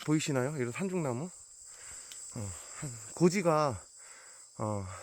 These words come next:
삼백오십에 한 사백 고지 이상 되면 이런 산중나무도 잘 찾아보면 그 주변에 능이가 나오더라고요. 이런 산중나무 사이.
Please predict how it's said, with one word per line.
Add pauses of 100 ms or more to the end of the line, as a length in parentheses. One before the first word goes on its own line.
(100)
삼백오십에
한
사백
고지
이상
되면 (440)
이런
산중나무도 (600)
잘
찾아보면
그
주변에
능이가
나오더라고요. (2500)
이런
산중나무 (580)
사이.